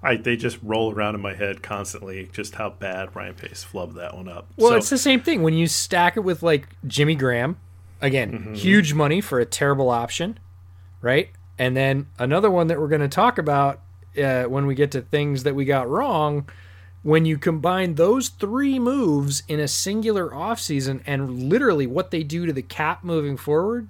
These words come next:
Speaker 2: Jimmy Graham, Nick Foles, and we're gonna talk about Robert Quinn, yes we are,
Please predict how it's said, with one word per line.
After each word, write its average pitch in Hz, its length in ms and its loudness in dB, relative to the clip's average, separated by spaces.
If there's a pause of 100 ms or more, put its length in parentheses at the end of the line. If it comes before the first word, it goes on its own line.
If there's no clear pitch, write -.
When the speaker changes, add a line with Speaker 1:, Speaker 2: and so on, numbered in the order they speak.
Speaker 2:
Jimmy 156 280 -2
Graham, 156 360 -2
Nick 147 160 -2
Foles, 143 320 -2
and 123 80 -6
we're 110 80 -10
gonna 117 220 -6
talk 170 280 -2
about 175 220 -2
Robert 165 360 0
Quinn, 160 360 2
yes 123 240 -4
we 160 160 -4
are, 131 400 0